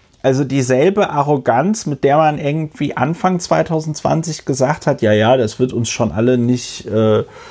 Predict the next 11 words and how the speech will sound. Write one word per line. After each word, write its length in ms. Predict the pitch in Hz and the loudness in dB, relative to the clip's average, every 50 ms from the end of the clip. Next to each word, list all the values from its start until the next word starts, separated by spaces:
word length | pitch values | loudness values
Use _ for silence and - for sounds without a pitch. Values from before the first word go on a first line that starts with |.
| - - - | -20 -10 -4
erreichen“, 920 | - 113 110 101 104 107 110 120 135 147 - - 175 175 185 190 196 202 - - - - _ _ _ _ _ _ _ _ _ _ _ _ _ _ _ _ _ _ _ _ _ - | -2 0 0 0 0 2 2 2 2 0 -2 -2 0 2 2 2 2 0 -2 -8 -20 -20 _ _ _ _ _ _ _ _ _ _ _ _ _ _ _ _ _ _ _ _ _ -4
hat 180 | 98 131 143 - | -2 -2 -2 0
man 180 | 147 143 139 | 0 0 0
also 300 | 143 139 135 127 131 135 | 2 0 0 2 0 0
dann 420 | 127 131 131 139 143 147 143 - - _ _ _ _ _ _ _ _ _ _ _ _ _ _ _ _ _ _ _ _ _ _ _ _ _ - | 0 2 2 2 2 0 -4 -6 -8 _ _ _ _ _ _ _ _ _ _ _ _ _ _ _ _ _ _ _ _ _ _ _ _ _ -4
im 100 | 135 127 | -2 0
August 460 | - 120 120 - - 147 147 - - | 0 0 0 2 2 0 0 0 -2
zweitausendzwanzig 920 | - - 160 156 151 160 156 151 147 151 - - 147 147 151 147 147 143 - | 0 0 2 2 2 2 0 0 -2 -6 -6 -2 -2 -2 -2 -2 -6 -6 -6
gesagt, 360 | - 135 131 135 131 - - | -6 -4 -2 -4 -4 -4 -4
„Ja, 160 | 110 110 110 | -2 -2 -2
dieses 380 | 107 101 101 107 107 110 104 - | -2 -2 -2 -2 -2 -2 -4 -6